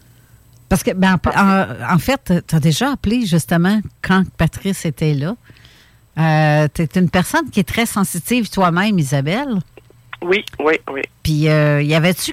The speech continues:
Speaker 1: quelque chose en particulier que tu voulais noter à rapport à ce qu'on a dit tantôt ?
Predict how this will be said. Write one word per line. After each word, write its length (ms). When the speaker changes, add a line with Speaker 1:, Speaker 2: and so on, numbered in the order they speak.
Speaker 1:
quelque 400
chose 320
en 100
particulier 840
que 120
tu 260
voulais 380
noter 500
à 100
rapport 360
à 60
ce 120
qu'on 220
a 80
dit 220
tantôt ? 440